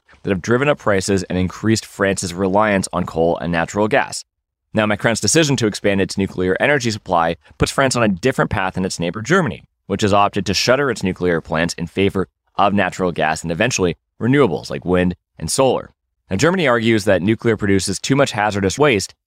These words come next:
but some energy and environment analysts question the decision to ditch nuclear energy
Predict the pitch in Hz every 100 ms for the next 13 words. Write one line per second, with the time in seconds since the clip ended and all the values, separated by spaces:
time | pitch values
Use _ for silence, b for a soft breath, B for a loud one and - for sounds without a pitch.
0 | _ - - 160 165 - 123 123 113 104
1 | 87 90 117 123 64 78 71 65 80 -
2 | - _ _ - 120 120 - 123 110 -
3 | 95 85 92 90 80 92 - 85 87 92
4 | 85 76 82 80 82